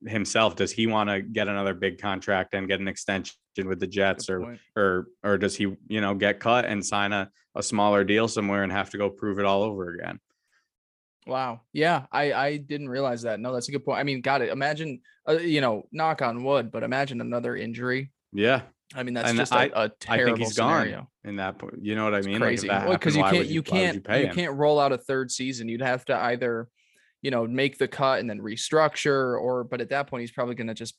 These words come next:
Speaker 2: <laughs> wanna go somewhere else at that point too. Wow. I'm glad you had
Speaker 1: Yeah.
Speaker 2: him up at, up at three. I am dying to hear who I skipped over on your board though. And
Speaker 1: All
Speaker 2: I,
Speaker 1: right.
Speaker 2: I, I wonder if it's one of the two guys that I wanna take with my next pick. So Teddy, with your second overall pick.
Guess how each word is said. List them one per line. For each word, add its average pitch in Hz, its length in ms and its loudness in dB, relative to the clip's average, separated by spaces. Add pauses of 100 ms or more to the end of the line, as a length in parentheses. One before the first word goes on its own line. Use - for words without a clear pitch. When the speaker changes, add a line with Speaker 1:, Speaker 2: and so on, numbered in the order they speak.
(120)
Speaker 2:
<laughs> - 140 -20
wanna 131 220 -2
go 120 200 0
somewhere 113 260 -6
else 113 160 -4
at 104 80 -12
that 107 180 -6
point 104 220 -10
too. 110 220 -8
Wow. 107 280 -6 (220)
I'm 165 140 0
glad 202 200 6
you 190 100 4
had 175 160 4
Speaker 1:
Yeah. 165 40 2
Speaker 2:
him 143 160 -4 (100)
up 139 200 0
at, 127 100 -4 (100)
up 135 200 -2
at 110 80 -8 (120)
three. 156 280 2
I 139 200 0
am 120 340 -4 (380)
dying 160 420 4
to 123 140 -2
hear 139 320 0
who 123 180 -4
I 110 80 -2
skipped - 300 -8
over 123 300 2
on 92 100 -8
your 95 100 -8
board 123 360 0
though. 58 260 -6
And 98 120 2
Speaker 1:
All 95 120 4
Speaker 2:
I, 117 160 6
Speaker 1:
right. 123 380 -2
Speaker 2:
I, 123 80 0
I - 20 2
wonder 147 280 0
if 139 120 0
it's - 160 -8
one 131 100 -4
of 120 80 -4
the 107 80 -6
two 139 220 -4
guys 117 260 0
that 110 100 -2
I 104 60 0
wanna 110 220 -6
take 113 240 -10
with 98 100 -14
my 92 100 -12
next 120 260 -10
pick. - 240 -12
So 95 240 -8 (280)
Teddy, 143 220 2
with 120 160 -2
your 131 120 4
second 120 340 -2
overall 113 300 -2
pick. - 360 -4